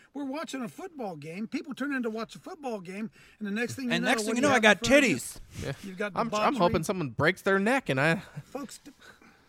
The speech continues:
Speaker 3: hope an
Speaker 1: are we
Speaker 3: arm
Speaker 1: gonna
Speaker 3: gets
Speaker 1: protect our children or
Speaker 3: decapitated.
Speaker 1: not?
Speaker 2: We gotta protect the children, Jeffrey.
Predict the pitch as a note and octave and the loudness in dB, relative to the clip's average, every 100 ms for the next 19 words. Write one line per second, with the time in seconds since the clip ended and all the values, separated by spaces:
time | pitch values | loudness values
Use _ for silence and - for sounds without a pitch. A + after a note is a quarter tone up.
0 | _ _ - G3 G3 G#3+ B3 G3 D3+ - | _ _ -4 0 4 4 4 4 0 0
1 | A3 A#2+ D3+ C3 C3 C3 A#2 G#2+ G#2+ - | -2 0 0 2 0 -2 -2 -4 -6 -6
2 | D3+ G3 G#3+ G#3 G3+ F#3+ E3+ - E3+ C#3 | 4 6 8 8 6 4 2 2 2 4
3 | B2+ A#2 A2 A#2+ A2 | 0 0 -2 -2 -4